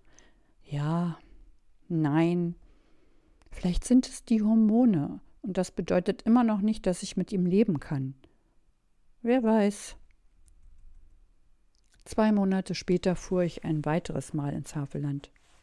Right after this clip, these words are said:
Wieder saß ich abends mit Bruno zusammen. Diesmal hatte er gekocht.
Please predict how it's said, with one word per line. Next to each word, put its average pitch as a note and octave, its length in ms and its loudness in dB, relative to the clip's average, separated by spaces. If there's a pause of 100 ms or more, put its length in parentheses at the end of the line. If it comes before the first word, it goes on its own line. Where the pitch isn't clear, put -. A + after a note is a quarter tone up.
(280)
Wieder G#3+ 260 0
saß D#3 260 -4
ich - 180 -12
abends E3+ 560 -4 (540)
mit D#3+ 220 -4
Bruno D#3+ 480 0
zusammen. D#3+ 640 -4 (360)
Diesmal E3 380 -2
hatte D#3+ 200 -6
er D3 100 -8
gekocht. - 560 -10